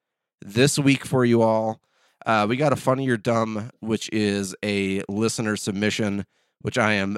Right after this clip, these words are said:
very excited. Obviously, I've already read it. Uh, the three of you have not seen it, and, um, I am very excited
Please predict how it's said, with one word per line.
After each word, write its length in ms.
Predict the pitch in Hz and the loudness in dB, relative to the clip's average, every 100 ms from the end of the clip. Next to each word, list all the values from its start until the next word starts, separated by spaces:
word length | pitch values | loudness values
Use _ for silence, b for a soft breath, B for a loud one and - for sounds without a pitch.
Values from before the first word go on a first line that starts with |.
| - | -8
very 680 | 101 98 113 180 190 123 104 | -12 -8 2 4 4 4 0
excited. 600 | - 120 107 107 107 120 117 | -2 -4 -4 -4 -6 -8 -6
Obviously, 440 | 120 120 113 127 | -6 -6 -6 -4
I've 120 | 113 | -2
already 280 | 113 107 98 | -2 -4 -4
read 240 | 95 117 117 | -2 0 0
it. 140 | 117 _ - - | -2 _ -12 -4
Uh, 320 | 101 98 95 | -2 -2 -4
the 120 | 101 | -6
three 260 | - 123 123 | -4 0 2
of 100 | 107 | 2
you 160 | 113 110 | 0 0
have 180 | 95 | -2
not 340 | 104 113 131 - | -4 0 0 -2
seen 280 | - 139 135 | -10 -8 -8
it, 120 | 139 _ _ _ _ - | -8 _ _ _ _ -4
and, 320 | 107 104 98 | -2 -2 -2
um, 340 | 101 98 95 98 | -2 -2 -4 -10
I 220 | 120 131 | -10 -6
am 460 | 120 101 98 95 95 _ _ _ _ _ _ _ _ _ | -6 -8 -10 -18 -20 _ _ _ _ _ _ _ _ _
very 320 | 139 135 117 | 2 2 2
excited 500 | 104 - 98 92 87 | 0 -2 -2 -2 -8